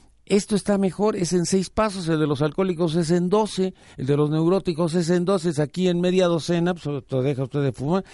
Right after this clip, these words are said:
Pero, ah, cuidado, ¿eh? Cuando deje de fumar, acuérdese que vamos a legalizar la marihuana, y cuando legalicemos la marihuana, pues no vaya usted a dejar de consumir, ya los uruguayos ya empezaron, ¿por qué nosotros no? Y allá en Colorado, en los Estados Unidos también. ¿Siente usted ansiedad? ¿Siente usted estrés?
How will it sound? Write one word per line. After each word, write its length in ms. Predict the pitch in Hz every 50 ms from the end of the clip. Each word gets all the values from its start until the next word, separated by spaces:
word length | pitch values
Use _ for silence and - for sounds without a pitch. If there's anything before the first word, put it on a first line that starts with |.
| - - - - - -
Pero, 300 | - 170 175 175 165 -
ah, 140 | - - - - -
cuidado, 480 | - - 156 151 160 165 151 127 120 117
¿eh? 160 | 131 170 196 - _ _ _ _
Cuando 220 | - 120 120 131
deje 180 | 147 160 151 202
de 80 | 208
fumar, 300 | 143 156 160 156 165 175
acuérdese 320 | 165 117 160 170 143 151 135
que 40 | 147
vamos 220 | 143 151 147 139
a 60 | 151
legalizar 420 | 143 143 131 131 127 110 120 139 147
la 80 | 151
marihuana, 400 | 139 143 143 151 143 151 147 143 156
y 40 |
cuando 180 | 127 131 117 110
legalicemos 480 | 104 98 101 107 98 - 139 143 147 139
la 80 | 151
marihuana, 420 | 147 151 147 147 139 139 135 151 160
pues 120 | - 107
no 100 | 104 104
vaya 140 | 101 101 92
usted 160 | - - 120
a 100 | 110 110
dejar 240 | 101 95 101 110 110
de 80 | 110
consumir, 460 | - 143 143 131 127 185 226 262 262 170
ya 120 | 156 139
los 160 | 135 123 98
uruguayos 460 | 113 117 120 117 120 135 131 120 113
ya 80 | 110 123
empezaron, 560 | 120 117 - 147 113 160 165 151 143 143 139 - - - _ - _
¿por 120 | - 101 87
qué 120 | 110 120
nosotros 500 | 110 104 92 113 117 104 - 110 113 117
no? 240 | 139 190 226 247 233
Y 140 | 180 151 131
allá 180 | 123 131 135
en 60 | 135
Colorado, 440 | 120 127 120 117 117 120 127 123 123
en 60 | 120
los 120 | 110 107 -
Estados 220 | 117 120 113 98
Unidos 340 | 110 113 113 117 117 110 -
también. 360 | - 107 101 101 104 101 92 - - - - - - - - - - - _ -
¿Siente 340 | - - 214 240 226 -
usted 200 | 240 156 - 202
ansiedad? 680 | 190 190 190 - - 156 151 135 127 135 147 190 262 - _ _ _ _ - - _ _ _ _ _ _ _ _ _ _ _ _ _ _
¿Siente 400 | - - - 175 202 226 202 247
usted 260 | 214 147 - - - 175
estrés? 800 | 175 156 - - - 151 139 147 180 427 440 - - - -